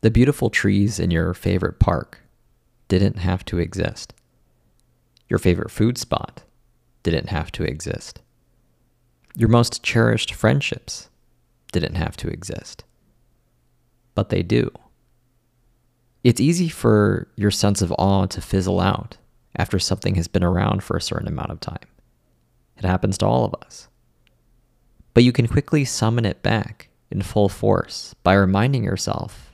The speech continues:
that it, the park, the food, the people, didn't have to exist.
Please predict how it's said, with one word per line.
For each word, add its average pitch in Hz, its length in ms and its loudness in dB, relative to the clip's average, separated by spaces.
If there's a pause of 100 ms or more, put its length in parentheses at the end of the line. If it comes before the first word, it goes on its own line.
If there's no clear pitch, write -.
that - 320 -2
it, - 340 -4 (680)
the 95 80 -2
park, - 520 -2 (340)
the 107 80 -8
food, 104 500 2 (640)
the - 100 -4
people, - 500 -6 (920)
didn't 143 240 2
have 127 280 2
to 120 120 -2
exist. 104 600 -4